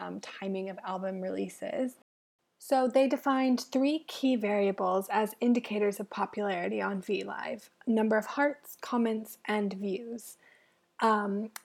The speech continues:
of the six hundred twenty videos they reviewed, the most common video types were freestyle broadcasting, this was a third, thirty-four percent, music choreography at twenty-two percent, and series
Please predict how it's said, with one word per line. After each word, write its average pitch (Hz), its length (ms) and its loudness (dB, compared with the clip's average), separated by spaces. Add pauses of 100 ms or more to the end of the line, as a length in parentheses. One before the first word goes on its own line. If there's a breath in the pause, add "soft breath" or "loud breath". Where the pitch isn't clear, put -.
of 269 320 8
the 277 160 6
six 269 260 -6
hundred 262 260 4
twenty 240 520 0
videos 202 680 2
they 208 140 2
reviewed, 208 640 2
the 226 80 0
most 226 320 0
common 262 340 2
video 226 260 4
types 196 540 -6
were 190 540 0
freestyle 247 560 -2
broadcasting, 196 960 -2
this - 180 -14
was 190 200 -6
a - 80 -16
third, 202 500 0
thirty-four 208 440 -6
percent, 208 600 -8 (600 soft breath)
music 254 320 4
choreography 220 880 -2 (140)
at 208 180 -2 (120)
twenty-two 220 420 -2
percent, 208 580 -6 (140)
and 214 260 0
series 254 480 -2